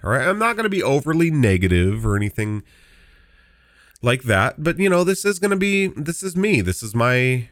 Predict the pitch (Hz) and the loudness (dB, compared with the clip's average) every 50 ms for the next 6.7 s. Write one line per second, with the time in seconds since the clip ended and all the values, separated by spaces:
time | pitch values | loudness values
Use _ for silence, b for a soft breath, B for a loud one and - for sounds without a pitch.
0 | _ _ - - 127 120 127 127 139 151 151 - 120 117 107 113 117 123 139 151 | _ _ -4 0 0 0 0 0 -2 -4 -2 0 0 0 2 2 2 2 2 2
1 | 143 127 127 135 - - 101 92 98 85 - - - _ - - 104 110 107 - | 2 2 0 -2 -4 -8 -14 -14 -14 -16 -16 -18 -20 _ -4 -2 -2 -2 0 -2
2 | 87 110 107 135 160 175 175 175 180 180 180 - - _ _ _ _ _ - - | -2 0 0 2 2 2 2 2 2 0 -2 -6 -20 _ _ _ _ _ -14 -8
3 | 98 104 95 85 80 - - - - - - - - - 107 - 95 113 107 104 | -2 0 0 0 0 -2 -6 -12 -14 -14 -16 -12 -6 -6 -4 -2 0 0 0 0
4 | 104 110 - - 104 107 110 110 110 131 120 - 151 151 147 143 147 139 - 135 | -2 -4 -4 -2 0 0 0 -2 -4 -6 -6 -4 -2 -2 -2 -2 -2 -4 -6 -6
5 | 127 - 139 131 135 131 135 135 139 131 117 139 147 - - 123 104 87 80 78 | -6 -4 -2 -2 0 0 0 0 0 0 0 -2 -2 -4 -4 -2 -2 0 0 -2
6 | 76 76 - - - 107 107 101 92 87 80 78 78 | -4 -6 -8 -6 -2 0 0 2 0 0 -2 -4 -8